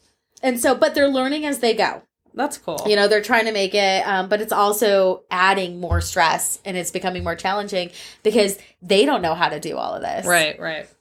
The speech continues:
Speaker 1: By day five, so we're five days in, these boys are lost.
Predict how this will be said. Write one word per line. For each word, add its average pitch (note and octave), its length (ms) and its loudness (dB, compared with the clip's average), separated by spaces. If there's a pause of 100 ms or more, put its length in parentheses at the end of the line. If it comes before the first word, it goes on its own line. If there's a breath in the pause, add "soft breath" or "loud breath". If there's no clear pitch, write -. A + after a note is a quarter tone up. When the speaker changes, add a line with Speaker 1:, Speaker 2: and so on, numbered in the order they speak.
(140)
Speaker 1:
By A3 360 4
day A#3 400 0
five, G3 380 2
so G3+ 120 -6
we're F3+ 120 -6
five A3+ 440 2
days A#3 260 -2
in, F3+ 180 -2
these F3 200 -10
boys F#3+ 380 2
are G3+ 180 0
lost. - 560 -6